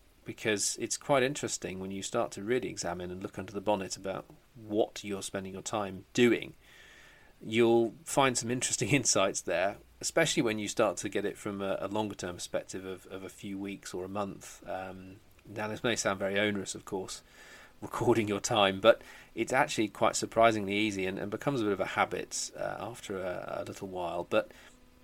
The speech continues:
I just recommend anybody to have a go at recording some of their time and, and probably using something like Ace Project or any other free tool online which allows you to, uh, record, giving yourself, uh, a little bit of structure and just remembering to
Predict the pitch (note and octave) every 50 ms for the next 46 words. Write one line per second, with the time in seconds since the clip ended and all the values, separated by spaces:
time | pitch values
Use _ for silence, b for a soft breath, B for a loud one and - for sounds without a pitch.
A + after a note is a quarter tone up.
0 | - - - F3+ G3+ - C#3 - - A2 - - G#2 G2 G2 G2 G2+ G#2 G#2+ G#2+
1 | G2+ G2 F#2 F#2+ F2 - - G2+ G2 G2 F#2+ G2 F#2+ - _ _ _ - - -
2 | G#2 F#2+ F#2+ G2 F#2+ G2 G2+ F#2+ - - - - - - - - - - G2+ F#2
3 | F2+ - F2+ F2+ - - G2 F#2+ F2 F#2 - - - G2 F#2 F2+ F2+ F#2+ G2 F2+
4 | - A#2+ B2 - - - - G#3+ G3 E3 D3 C#3+ B2 G#2+ - B2 G#2+ G#2+ G#2 G#2+
5 | G#2 A2 A2 - G2+ F#2 - - G2+ F#2+ G2 G2 - - - G2+ G#2 - - C#3
6 | C3+ G2+ F#2+ F#2 - F2+ F2+ - B B B B B B B B B - - A2
7 | G#2 F#2+ - - - G#2 G2 F#2 F#2 F#2 E2+ F#2 F2+ F2+ F#2 F2+ F2+ F#2 G2 -
8 | - G2+ G2 F#2+ F#2+ G2 - - F#2+ - - - G2 F#2 F#2 F#2 F#2 - - -
9 | - - - - G2 G2 F#2+ - - - G#2 G2 F2+ - - - - - B B
10 | B B B B B B B B B B - A#2+ G#2+ A2 G#2 F#2+ - G2+ F#2+ F#2
11 | F2+ - - - - - F#2+ F#2+ G2 - G#2 A2+ G#2 G#2 F#2+ - G2 - - -
12 | G#2+ - - - - - F#2+ F#2+ F#2+ - - A2+ A2 G#2+ - - G#2+ G2+ G2+ G2+
13 | G2 F#2+ F#2+ F#2+ F#2 F#2 F#2 F#2+ - - - - G2+ F#2 F#2+ F#2+ F#2 F#2